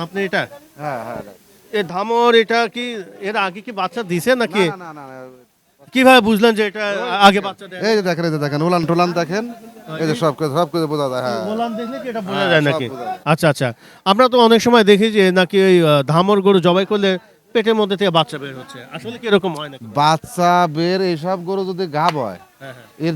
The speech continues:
Speaker 2: দেশেই দাম একটু মেলা বেশি, বুঝছেন?
Speaker 1: আচ্ছা, আচ্ছা,
Speaker 2: এটা
Speaker 1: আচ্ছা।
Speaker 2: দুধের গরু এসব।
Speaker 1: দুধের গরু, হ্যাঁ,
Speaker 2: জি।
Speaker 1: হ্যাঁ। তো এটা কেমন দাম চাচ্ছেন ভাই?
Speaker 2: এরা দাম চাচ্ছি পঁচানব্বই হাজার।
Speaker 1: পঁচানব্বই হাজার।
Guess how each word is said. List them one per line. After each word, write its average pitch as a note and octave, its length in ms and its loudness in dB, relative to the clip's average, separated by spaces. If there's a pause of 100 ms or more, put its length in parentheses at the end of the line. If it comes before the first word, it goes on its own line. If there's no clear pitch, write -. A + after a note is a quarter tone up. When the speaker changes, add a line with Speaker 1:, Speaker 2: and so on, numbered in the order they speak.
(120)
Speaker 2:
দেশেই G3 360 2
দাম F3+ 200 2
একটু - 120 -12 (100)
মেলা C3+ 260 0
বেশি, A#2 240 -8
বুঝছেন? F3 380 -6
Speaker 1:
আচ্ছা, B2 100 -6
আচ্ছা, - 160 -12
Speaker 2:
এটা D3 160 -10
Speaker 1:
আচ্ছা। C#3 120 -6
Speaker 2:
দুধের F#3 300 0
গরু D3+ 220 2
এসব। G#2+ 220 -10 (360)
Speaker 1:
দুধের E3 320 -6
গরু, B2+ 180 -18
হ্যাঁ, C3 140 -12
Speaker 2:
জি। G#2+ 80 -6
Speaker 1:
হ্যাঁ। F2+ 120 -10 (960)
তো - 60 -20 (100)
এটা A3+ 160 -4
কেমন A#3 260 2
দাম A3+ 140 2
চাচ্ছেন A3 300 -6
ভাই? A3 120 -10 (880)
Speaker 2:
এরা B3+ 120 -2 (120)
দাম A3 180 4
চাচ্ছি A3 220 -4 (120)
পঁচানব্বই F#3+ 540 2
হাজার। D#3 180 0 (280)
Speaker 1:
পঁচানব্বই G#3 640 -8
হাজার। D#3 300 0